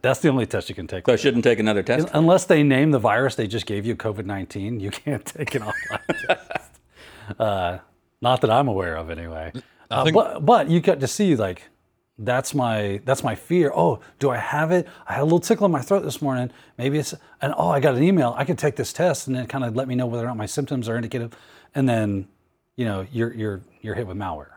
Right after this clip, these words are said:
Speaker 2: Yeah.
Speaker 1: So
Speaker 3: You know what? I suspect they just input your symptoms into, uh, was it Health
Speaker 1: Web-,
Speaker 3: Online or,
Speaker 1: web M D.
Speaker 3: like,
Speaker 2: Yeah, you have cancer.
Speaker 3: <laughs> like,
Speaker 1: <laughs> Yeah.
Speaker 3: web M D,
Speaker 2: And
Speaker 3: and it's like,
Speaker 2: coronavirus.
Speaker 3: "You have cancer." Ah, man, I knew it every time. I think the, the more brazen one were the people who were setting up fake testing.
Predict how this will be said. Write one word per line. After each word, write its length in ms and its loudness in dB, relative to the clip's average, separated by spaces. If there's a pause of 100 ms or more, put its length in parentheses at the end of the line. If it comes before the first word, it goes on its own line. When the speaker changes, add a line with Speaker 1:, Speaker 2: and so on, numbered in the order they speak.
Speaker 2:
Yeah. 140 -10
Speaker 1:
So 340 -10
Speaker 3:
You 120 -2
know 160 2
what? 240 0
I 180 -2
suspect 420 -6
they 100 -4
just 180 -8
input 300 -8
your 80 -12
symptoms 500 -8
into, 220 -8 (380)
uh, 280 -14 (460)
was 160 -12
it 100 -14 (120)
Health 160 -6
Speaker 1:
Web-, 140 -6
Speaker 3:
Online 440 -6
or, 60 -2
Speaker 1:
web 120 -6
M 40 -8
D. 40 -8
Speaker 3:
like, 140 -8 (100)
Speaker 2:
Yeah, 140 -2 (380)
you 120 0
have 180 2
cancer. 340 0
Speaker 3:
<laughs> 140 2
like, 100 -2
Speaker 1:
<laughs> 60 -2
Yeah. 120 4
Speaker 3:
web 120 6
M 220 2
D, 140 2
Speaker 2:
And 100 2 (100)
Speaker 3:
and 100 4
it's 120 2
like, 180 2
Speaker 2:
coronavirus. 240 -6
Speaker 3:
"You 100 4
have 140 4
cancer." 480 -2
Ah, 260 -10
man, 300 0 (100)
I 80 -6
knew 300 4
it 100 -6 (240)
every 380 -2
time. 360 2
I 80 0
think 200 2
the, 160 4
the 160 -2
more 160 4
brazen 420 0
one 220 -2 (360)
were 200 0
the 80 -2
people 260 -6
who 100 -6
were 100 -4
setting 260 -6
up 160 -8
fake 340 -4
testing. 420 -10